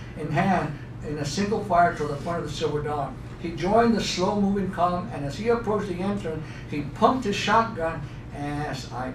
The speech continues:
noticed the armed column moving toward the bar, I began to take photos. After making the phone calls,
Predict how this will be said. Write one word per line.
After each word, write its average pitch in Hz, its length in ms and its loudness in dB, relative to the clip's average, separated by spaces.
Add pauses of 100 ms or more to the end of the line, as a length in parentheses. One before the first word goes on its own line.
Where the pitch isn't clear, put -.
noticed 151 420 -2
the 147 80 -4
armed 151 200 -4
column 151 240 -6
moving 147 300 -4 (160)
toward 139 160 -6
the 135 60 -6
bar, 151 340 -4 (560)
I 135 220 -2
began 127 400 -8
to - 200 -10
take - 120 -8 (120)
photos. - 200 -8 (680)
After 233 300 2
making 196 300 2
the 156 100 0
phone 214 320 0
calls, 156 260 -2